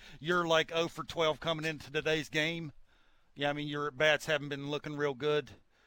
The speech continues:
Uh, you're late with the front foot getting down. I mean, it's obvious. You can tell that. The one time he struck out with the two fastballs away,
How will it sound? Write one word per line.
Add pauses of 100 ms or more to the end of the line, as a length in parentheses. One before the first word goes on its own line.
(260)
Uh,
you're
late
with
the
front
foot
getting
down.
I
mean,
it's
obvious.
You
can
tell
that. (220)
The
one
time
he
struck
out
with
the
two
fastballs
away,